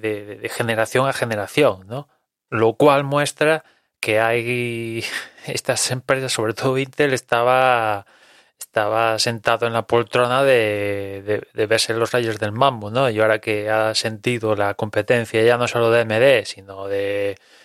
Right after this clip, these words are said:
de Apple, de un poco lo que se le puede venir arriba, como cuaje un poco lo de Windows en A R M, empieza a cuajar, dice, "Ostras",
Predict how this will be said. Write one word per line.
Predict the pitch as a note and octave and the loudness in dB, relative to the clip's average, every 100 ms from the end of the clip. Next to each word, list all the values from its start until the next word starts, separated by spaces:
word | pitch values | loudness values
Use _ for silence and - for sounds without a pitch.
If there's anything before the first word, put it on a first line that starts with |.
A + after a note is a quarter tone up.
| _ | _
de | - G#2+ G#2+ | -2 2 4
Apple, | B2+ B2 A2+ G2+ G2 _ _ _ _ | 2 2 0 0 -4 _ _ _ _
de | A2 | -4
un | G#2+ A2 | -4 2
poco | A#2+ A#2 A#2+ A#2 A#2 A#2 | 2 2 4 4 6 4
lo | A2+ | 2
que | A2 | 0
se | - | -2
le | A2+ | 0
puede | B2 A#2 | 2 2
venir | A#2 A#2 | 2 0
arriba, | A#2 A2+ B2+ A#2+ A2+ A2 | 0 0 0 2 4 2
como | A2 A#2 A2 A2 A2 A2 G#2+ G#2+ G#2+ A2 G#2+ G#2+ G#2+ G#2+ - - A2 - | 2 0 0 -4 -4 -2 -2 -4 -4 -6 -6 -6 -6 -8 -12 -16 -18 -6
cuaje | - C#3 C#3 - | 4 4 4 0
un | C3 | 0
poco | C#3 C3+ C3+ | 2 4 6
lo | C3 | 6
de | B2+ | 6
Windows | B2+ C3+ C3+ C3 C3+ C3+ | 4 2 2 2 2 0
en | C3 | -2
A | C3 | 0
R | B2 C#3 C3+ | 2 2 2
M, | A#2+ | 0
empieza | A2+ B2+ B2 | -2 0 0
a | |
cuajar, | B2 C3 - D#3 F3 F3 | 2 0 4 2 0 -4
dice, | C3 - A2 | -6 0 0
"Ostras", | A#2+ - F#3+ B2+ - | 0 0 2 2 -4